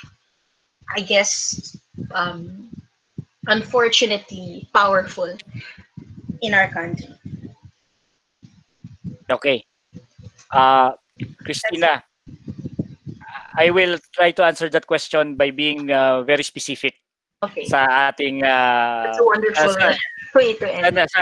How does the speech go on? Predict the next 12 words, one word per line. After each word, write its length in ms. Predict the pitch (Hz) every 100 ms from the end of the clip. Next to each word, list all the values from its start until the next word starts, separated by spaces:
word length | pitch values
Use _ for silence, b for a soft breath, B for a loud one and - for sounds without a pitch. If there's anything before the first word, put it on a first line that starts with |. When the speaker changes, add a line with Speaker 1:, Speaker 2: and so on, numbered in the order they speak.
| 170
Speaker 2:
sa, 120 | 190 190
sa 160 | 175 180
na-raise 440 | 180 165 165 -
natin 440 | 165 147 - 139 135
na, 300 | 127 120 117
na, 120 | 127 143
Speaker 1:
Mm-hmm. 80 | 143
Speaker 2:
na-raise 520 | 151 143 151 147 - - - 139
na, 180 | 131 135 135 131 131 131 131 131 131 127 B B B B B -
na 140 | 131 131 131 135 135 131
discussion 560 | 127 - 143 - 135
kanina 560 | 131 139 143 123 113 110